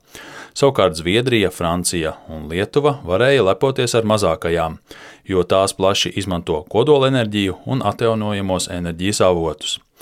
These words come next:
Mēs varam un mums vajadzētu vairāk apzināties digitālo piesārņojumu un ierobežot savas darbības internetā. Tomēr ir skaidrs, ka vissvarīgākais ir tas, cik tīri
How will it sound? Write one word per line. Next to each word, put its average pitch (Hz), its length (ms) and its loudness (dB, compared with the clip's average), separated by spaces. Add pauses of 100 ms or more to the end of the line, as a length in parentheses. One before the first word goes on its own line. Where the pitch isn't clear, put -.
(580)
Mēs 90 240 -4
varam 135 320 4
un 113 240 0
mums 117 320 0
vajadzētu 104 560 4
vairāk 92 480 4
apzināties 85 560 0
digitālo 90 540 2
piesārņojumu 107 880 2
un 120 180 -2
ierobežot 104 560 2
savas 104 400 2
darbības 87 600 0
internetā. 85 560 0 (760)
Tomēr 151 300 4
ir - 20 2
skaidrs, 143 560 4
ka 92 160 4
vissvarīgākais 107 920 2
ir 90 100 -4
tas, 120 320 2
cik 127 220 -2 (100)
tīri 104 320 0